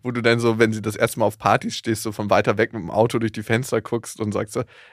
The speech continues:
ich wollte wenigstens ein bisschen sehen, was du machst. Und ich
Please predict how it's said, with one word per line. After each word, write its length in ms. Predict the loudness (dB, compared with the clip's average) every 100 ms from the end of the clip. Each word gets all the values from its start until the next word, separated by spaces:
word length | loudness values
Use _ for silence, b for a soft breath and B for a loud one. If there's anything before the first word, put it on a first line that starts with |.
| _
ich 140 | -6 -2
wollte 260 | 0 0
wenigstens 360 | 0 -2 -4 -8
ein 80 | -6
bisschen 340 | -4 -2 -2
sehen, 260 | 0 0 -2
was 160 | -4
du 100 | -4
machst. 400 | -2 -2 -6 -10
Und 140 | -8 -8
ich 180 | -10